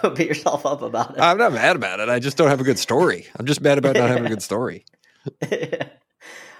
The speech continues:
Speaker 1: Um, so yeah, I'll just give my brief story, which was like, you know, I was working at Facebook and I was like, "This is not working for me." Um, I, anyone can put a meeting on my calendar. I have to show up.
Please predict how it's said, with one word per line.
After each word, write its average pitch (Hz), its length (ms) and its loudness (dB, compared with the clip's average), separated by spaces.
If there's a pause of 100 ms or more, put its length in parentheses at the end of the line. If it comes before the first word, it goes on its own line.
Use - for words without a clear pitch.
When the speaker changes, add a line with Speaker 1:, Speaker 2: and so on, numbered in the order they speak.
(140)
Speaker 1:
Um, 160 400 4
so 226 160 4
yeah, 226 220 4
I'll 170 100 4
just 240 180 -2
give 202 320 0
my 151 440 4
brief 139 360 -2
story, 120 400 4
which 123 240 -4
was 131 160 -6
like, 117 560 0
you 135 80 2
know, 113 120 4
I 147 160 6
was 165 140 2
working 151 220 2
at - 100 -2
Facebook 123 720 2
and 120 180 -2
I 117 120 0
was 120 240 -2
like, 113 320 -2
"This 131 280 0
is 139 180 0
not 120 200 2
working 113 340 -2
for 113 260 -2
me." 117 340 -6 (400)
Um, 117 560 2
I, 117 440 4
anyone 151 240 4
can 160 120 -2
put 151 100 2
a 135 40 4
meeting 123 260 2
on 120 80 2
my 117 120 0
calendar. 113 480 0
I 113 60 0
have 120 160 0
to 127 80 -10
show 117 280 2
up. 110 300 2